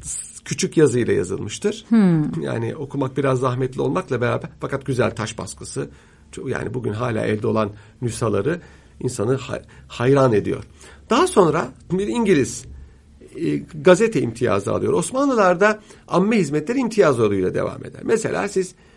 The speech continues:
Speaker 1: bir şehre su getireceksiniz, şebeke suyu. Devlet yapmıyor bunu biliyorsunuz. Si-, bir i-, imtiyaz, e,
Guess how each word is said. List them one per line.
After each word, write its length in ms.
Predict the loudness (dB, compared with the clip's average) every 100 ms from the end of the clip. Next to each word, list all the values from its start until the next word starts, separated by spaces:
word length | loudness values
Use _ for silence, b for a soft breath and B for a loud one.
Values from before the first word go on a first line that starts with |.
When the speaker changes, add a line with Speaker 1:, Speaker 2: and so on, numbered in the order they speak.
| b b -4
Speaker 1:
bir 120 | -2
şehre 340 | 4 4 4
su 120 | 2
getireceksiniz, 840 | 0 0 0 -4 -6 -8 -14 -14 -6
şebeke 420 | -2 0 -2 -8
suyu. 260 | -10 -8 0
Devlet 300 | 2 2 0
yapmıyor 360 | -4 -2 -2
bunu 160 | -2 -8
biliyorsunuz. 560 | -10 -12 -10 -10 -10 b b b
Si-, 260 | -10 -6
bir 100 | -6
i-, 200 | -4 -4
imtiyaz, 520 | -2 -4 4 6 6 0 -14 -20 -20 -10
e, 400 | -2 0 0